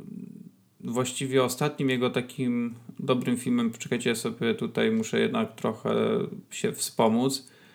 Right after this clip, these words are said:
takim dobrym, dobrym filmem, że go oglądasz i wiesz, że to jest dobry film, no to był, e, American Gangster i potem może jeszcze W sieci kłamstw, e, z DiCaprio.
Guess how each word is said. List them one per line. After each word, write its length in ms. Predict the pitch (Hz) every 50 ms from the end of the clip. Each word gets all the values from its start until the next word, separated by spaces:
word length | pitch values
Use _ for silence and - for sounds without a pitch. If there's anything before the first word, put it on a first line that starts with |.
| - - _ _ _ _
takim 560 | 123 120 - - 131 123 127 127 - - - - - - - - - - - - -
dobrym, 580 | - - 117 123 147 156 147 143 143 135 135 131
dobrym 340 | 135 139 123 131 127 117 101
filmem, 420 | - - 107 - - - - -
że 200 | - - 110 101
go 140 | - - 123
oglądasz 520 | 117 113 127 131 131 127 123 120 120 - 127
i 60 | 117
wiesz, 180 | 117 127 120
że 100 | 110 117
to 120 | 117 - 123
jest 100 | 113 110
dobry 260 | 120 117 98 - 110
film, 220 | - - 127 131
no 120 | 131 123 120
to 120 | 123 123
był, 320 | 107 95 123 117 113 110 113 - - - - - - - - _ _ _ _ - _ - - - - - -
e, 500 | - 123 120 117 117 120 120 120 - -
American 520 | - 120 127 131 139 143 135 135 123 120 120
Gangster 720 | 123 127 143 156 147 - - - 170 165 165 165 - - -
i 80 | - 135
potem 460 | 135 - 139 139 139 143 139 135 131 131
może 240 | 127 127 120 127
jeszcze 260 | 131 127 - - 131 127
W 80 | -
sieci 280 | - - 120 - 127 -
kłamstw, 600 | - - 135 120 110 - - - - - - - _ _ _ _ _ _ _ _ _ _ _ _ - - - 62 - - - - -
e, 60 | - 117
z 60 | 110
DiCaprio. 640 | 117 127 123 123 127 117 117 - - 113 113 113 -